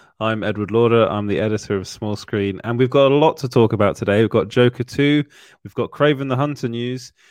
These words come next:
we've got some Flash stuff as well that we might go over. And today I will be joined by Clint and possibly that James guy, our producer. I hope you guys are doing really well. Let's have a look at what you guys are saying in the chat.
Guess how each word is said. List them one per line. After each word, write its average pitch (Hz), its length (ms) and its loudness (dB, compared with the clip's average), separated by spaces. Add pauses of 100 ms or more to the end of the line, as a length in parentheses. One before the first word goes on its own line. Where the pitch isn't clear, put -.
(140)
we've 123 140 -4
got 139 180 -2
some 139 300 -8
Flash 165 340 -4
stuff 117 280 0
as 104 120 -2
well 113 160 4
that 104 80 2
we 98 60 0
might 104 180 -4
go 101 160 0
over. 95 300 -2 (360)
And 120 280 -2
today 147 580 4
I 135 160 0
will 135 140 4
be 123 100 4
joined 120 500 -2
by 95 200 0
Clint 180 520 -2 (200)
and 156 420 0
possibly 127 540 0
that 98 220 0
James 92 300 -4
guy, 82 320 -8 (140)
our 107 140 -4
producer. 107 480 -6 (320)
I 117 60 0
hope 147 120 4
you 139 80 2
guys 139 180 4
are 127 60 -4
doing 127 220 0
really 127 180 0
well. 131 400 4 (120)
Let's 156 260 0
have 160 140 2
a 160 40 0
look 165 160 4
at 156 80 4
what 151 140 2
you 151 80 2
guys 147 200 4
are 143 40 -2
saying 143 280 -4
in 131 100 -6
the 127 40 -6
chat. - 540 -4